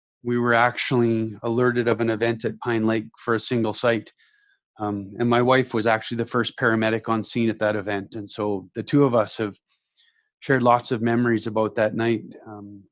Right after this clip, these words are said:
in different ways. Um,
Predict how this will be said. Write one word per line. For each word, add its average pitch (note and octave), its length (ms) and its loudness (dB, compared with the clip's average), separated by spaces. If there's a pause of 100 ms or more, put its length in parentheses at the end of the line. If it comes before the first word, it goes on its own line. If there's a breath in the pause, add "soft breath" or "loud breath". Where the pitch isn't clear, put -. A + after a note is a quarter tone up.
(420)
in A#2+ 120 -4
different A#2 340 -2
ways. A2+ 440 2 (500 soft breath)
Um, A2+ 320 -2